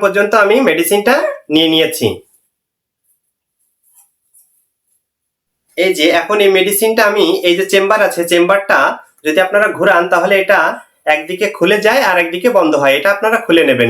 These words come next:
খুলে নেওয়ার পরে এই যে এই চেম্বারটাই এই যে এভাবে করে এই যে এই মেডিসিনটা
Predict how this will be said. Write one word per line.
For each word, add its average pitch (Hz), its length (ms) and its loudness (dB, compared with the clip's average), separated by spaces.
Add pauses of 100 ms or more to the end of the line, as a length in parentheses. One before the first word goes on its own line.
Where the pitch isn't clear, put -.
খুলে 185 200 0
নেওয়ার 202 320 2
পরে 160 220 2 (460)
এই 165 140 2
যে 165 120 2
এই 165 120 0
চেম্বারটাই 202 520 0 (380)
এই 147 80 0
যে 151 100 0
এভাবে 165 380 0
করে 233 160 2 (460)
এই 143 100 -4
যে 139 80 -2 (100)
এই 147 120 4
মেডিসিনটা 202 520 0